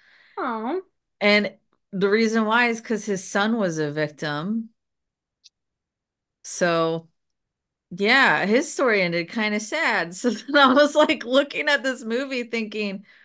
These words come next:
Speaker 2: "Wow, there's, like, kind of a lot of sadness in this." <laughs> Like,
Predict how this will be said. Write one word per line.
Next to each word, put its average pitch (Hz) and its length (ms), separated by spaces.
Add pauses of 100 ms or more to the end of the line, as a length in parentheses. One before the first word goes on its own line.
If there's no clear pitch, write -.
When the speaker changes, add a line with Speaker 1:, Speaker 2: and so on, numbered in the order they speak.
(580)
Speaker 2:
"Wow, 302 640
there's, 349 200 (120)
like, - 100
kind 339 260
of 302 80
a 277 80
lot 247 260
of 226 120
sadness 220 760
in 170 180
this." 214 180 (400)
<laughs> - 360
Like, 226 220